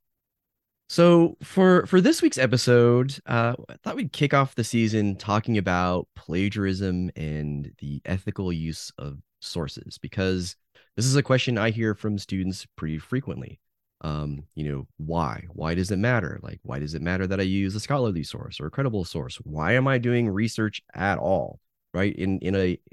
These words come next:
in a, a culture, in, in an environment where we all have mini computing devices in our pockets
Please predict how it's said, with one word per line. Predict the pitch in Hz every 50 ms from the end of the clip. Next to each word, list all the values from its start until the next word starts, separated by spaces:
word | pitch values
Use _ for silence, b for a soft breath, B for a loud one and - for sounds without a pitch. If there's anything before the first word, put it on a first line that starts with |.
| - _ _ _ _ _ _ _ _ _ _ _ _ -
in | 90 87 92
a, | 87 85 85 85 85 85 82 80 80 76 - - _ _ _ _ _ _ _ - -
a | -
culture, | - - - 110 117 117 - - 131 123 120 117 117 113 113 107 - -
in, | - 85 82 80 78 78 78 76 73 - -
in | - - 80
an | 78 76
environment | 73 73 73 85 80 90 98 101 101 104 104 98 - -
where | 71 90 92 85 80 78 78 78 76 76 76 _ _ _ _ _ _ _ _ _ -
we | 78 82
all | 82 85
have | 92 98 87 87 80 73 65
mini | 62 78 80 87 92 92
computing | - 87 82 - - 85 90 87
devices | 82 80 82 82 82 - 90 82 82
in | 78
our | 71 71
pockets | - - 92 87 87 - - 90 80 - -